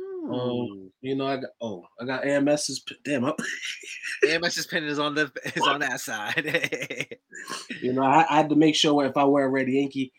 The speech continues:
Speaker 1: that's on there. I told y'all whenever I wear Red Yan-, Yankee, I'm gonna put this on. I got, like, I got, like, eight different Red Yankees,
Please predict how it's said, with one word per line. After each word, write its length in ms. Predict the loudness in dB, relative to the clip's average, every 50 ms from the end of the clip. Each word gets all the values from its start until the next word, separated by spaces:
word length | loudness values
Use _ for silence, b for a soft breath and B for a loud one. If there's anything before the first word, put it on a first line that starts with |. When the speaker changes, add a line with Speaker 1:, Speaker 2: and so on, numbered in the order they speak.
| _ _ _ -2
Speaker 1:
that's 240 | -2 -2 -2 -2 -2
on 240 | 2 4 6 6 6
there. 140 | 4 4 2
I 40 | 0
told 340 | 0 4 4 6 6 6 6
y'all 180 | 6 6 6
whenever 240 | 6 6 4 4 4
I 80 | 4 4
wear 200 | 4 2 2 2
Red 280 | 0 0 0 -2 -2 0
Yan-, 180 | 0 0 0 -2 -4
Yankee, 420 | -6 -4 -4 -4 -4 -4 -6 -6 B B B B B -6
I'm 60 | -4
gonna 100 | -4 -4
put 220 | -4 -6 -8 -6 -6
this 220 | -6 -4 -4 -4
on. 160 | -4 -4 -2 -2
I 60 | 0
got, 140 | 0 0 0
like, 180 | -2 -4 -6 _ _ _ _ _ _ _ _ _ -16
I 40 | -10
got, 120 | -8 -8 -6
like, 140 | -6 -8 -8 -6
eight 180 | -8 -8 -6
different 320 | -8 -12 -12 -12 -14 -10 -6
Red 160 | -6 -6 -6
Yankees, 460 | -6 -8 -8 -10 -10 -10 -20 -20 -18